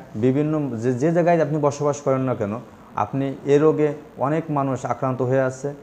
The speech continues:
এই রোগ থেকে আপনি কীভাবে মুক্তি পেতে পারেন, এর প্রতিক্রিয়া কী, সে সম্পর্কে আমরা কিছু কথা বলবো আপনাদের মাঝে। বিশেষ করে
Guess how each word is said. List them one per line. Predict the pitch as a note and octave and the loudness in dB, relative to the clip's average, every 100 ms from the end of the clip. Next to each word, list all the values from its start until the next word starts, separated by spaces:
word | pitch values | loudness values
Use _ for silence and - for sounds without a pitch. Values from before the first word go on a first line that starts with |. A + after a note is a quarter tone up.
| - - | -18 -2
এই | C3 D3 | 2 4
রোগ | D3+ E3 - | 4 2 -2
থেকে | E3 C3+ E2+ - - | -2 -2 -4 -10 -10
আপনি | - A2 B2+ | -6 -2 -4
কীভাবে | C#3 D3 D3 D3+ | 0 2 4 2
মুক্তি | C#3 C#3+ E3 | 0 -2 -2
পেতে | F#3 E3 D3 | -2 0 0
পারেন, | C3 C3 C3+ - - - - | 0 0 -4 -14 -20 -20 -2
এর | C3 C3 | -2 0
প্রতিক্রিয়া | D#3 D3+ F3 F3 D#3+ | 0 2 0 2 0
কী, | C3+ C3+ D3+ - - - - - - - - - | 0 -4 -6 -10 -20 -20 -20 -20 -20 -20 -20 -20
সে | - C#3+ | -4 -2
সম্পর্কে | C#3+ D3+ C#3+ D3 C#3 E3 F#3 - - - - - - | 0 0 0 0 0 -4 -6 -18 -20 -20 -20 -20 -12
আমরা | - B2 C3 | -4 2 2
কিছু | C3 B2+ B2+ | 2 -2 0
কথা | A2+ A#2 | -2 0
বলবো | A2 G#2+ F#2+ | 0 0 0
আপনাদের | F2+ F2+ E2+ | -2 -6 -8
মাঝে। | E2 D#2 - - - - - - - - - - - - - - | -10 -14 -18 -20 -20 -20 -20 -20 -20 -20 -20 -20 -20 -20 -12 -2
বিশেষ | C3 F3+ F3 | 0 0 -2
করে | - F3+ F#3 | 0 2 2